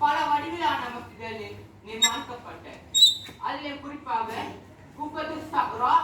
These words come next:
கைபவான் என்ற மஸ்ஜிதுகள் இன்று வரை போற்றப்பட்டு வருகின்ற கட்டடங்கள் ஆகும். இந்த குப்பத்து சஹ்ராவை பொறுத்தவரையில இது மஸ்ஜிதுல் அக்ஸா என்ற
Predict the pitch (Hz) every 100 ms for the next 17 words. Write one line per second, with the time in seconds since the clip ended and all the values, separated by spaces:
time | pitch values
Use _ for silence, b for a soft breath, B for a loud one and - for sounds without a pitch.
0 | - - 240 285 277 269 254 247 226 220
1 | 240 220 220 233 208 202 196 190 - -
2 | - - 240 277 302 285 262 269 330 349
3 | 233 269 262 - 254 247 240 226 226 220
4 | 208 202 214 214 175 156 - 113 - -
5 | - - - - - - - - - -
6 | - - - - - - - - - -
7 | - - - - - - - - - -
8 | - - - - - 247 262 269 269 294
9 | 339 349 - 302 254 254 247 247 240 233
10 | 202 180 - - - - - - 233 247
11 | 240 - - - - - - - 254 -
12 | 339 359 349 - - - 320 320 285 247